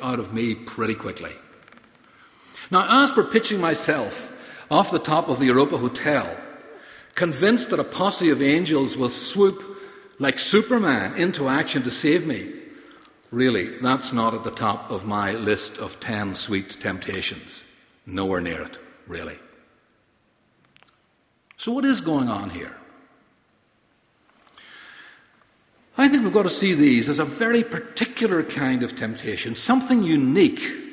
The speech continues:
something special. They are specifically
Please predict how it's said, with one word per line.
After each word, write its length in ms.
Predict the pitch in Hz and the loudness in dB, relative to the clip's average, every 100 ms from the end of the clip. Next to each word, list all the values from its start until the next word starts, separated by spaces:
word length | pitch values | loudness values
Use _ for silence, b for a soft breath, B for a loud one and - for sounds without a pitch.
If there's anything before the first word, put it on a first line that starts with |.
| B B B B B | B B B B B
something 480 | - - 226 226 180 | -4 0 2 0 -2
special. 640 | - - 170 185 - - - - - _ _ _ _ B B B B - - - - | -4 -8 -6 -6 -6 -8 -12 -20 -20 _ _ _ _ B B B B -16 -16 -12 -4
They 200 | 185 175 | -2 -2
are 260 | 175 180 | -2 -4
specifically 1080 | - - 190 - - 240 - 226 185 180 | -4 -4 -4 -6 -2 -4 -2 -4 -2 -2